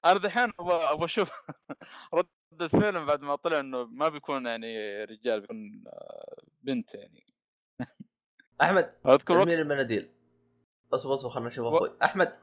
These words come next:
Speaker 2: أحمد، ارمي لي المناديل. أيوة، كمل هرجتك حقت، أما صار فعلًا، فعلًا هذه حق جيمس بوند بنت ولا بيستهبلوا؟
Speaker 1: إيه، بنت. ما أدري إيش بيسموه، إيش، ما أدري بيكون اسمه جيمس بوند. <laughs>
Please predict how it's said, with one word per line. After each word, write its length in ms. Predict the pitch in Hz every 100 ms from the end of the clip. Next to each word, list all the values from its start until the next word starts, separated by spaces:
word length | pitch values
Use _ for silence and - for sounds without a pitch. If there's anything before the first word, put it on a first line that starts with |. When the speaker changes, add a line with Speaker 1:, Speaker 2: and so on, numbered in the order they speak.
| _ _ _ _ _ _ _ _ -
Speaker 2:
أحمد، 540 | 214 247 233 185 - _ _ _ _ 254 233
ارمي 200 | 151 185
لي 40 | 170
المناديل. 440 | 165 147 117 - _ _ _ _ -
أيوة، 180 | 190 208
كمل 360 | 208 190 190 175
هرجتك 320 | 165 180 -
حقت، 400 | - 135 147 156
أما 540 | 127 110 - 185 269
صار 440 | - 185 156 139 120
فعلًا، 380 | 208 247 226
فعلًا 420 | 170 226 220 185 190
هذه 100 | 175
حق 100 | 147
جيمس 440 | 139 151 151 -
بوند 400 | 139 160 160 131
بنت 300 | 156 214 - _
ولا 260 | 107 117 -
بيستهبلوا؟ 680 | 120 - 151 104 87 - _ _ _ _ _ _ _ -
Speaker 1:
إيه، 280 | 180 262 185
بنت. 280 | 262 208 - _ _ _ _ _ _ _ _ _ 151
ما 100 | 220
أدري 120 | 208
إيش 160 | 160
بيسموه، 680 | 190 190 180 202 196 139 127
إيش، 200 | 127 - -
ما 160 | 349
أدري 340 | 220 139 117 143
بيكون 300 | 139 - 165
اسمه 460 | - - - 151
جيمس 280 | 127 120 -
بوند. 320 | 139 214 247
<laughs> 480 | - _ - -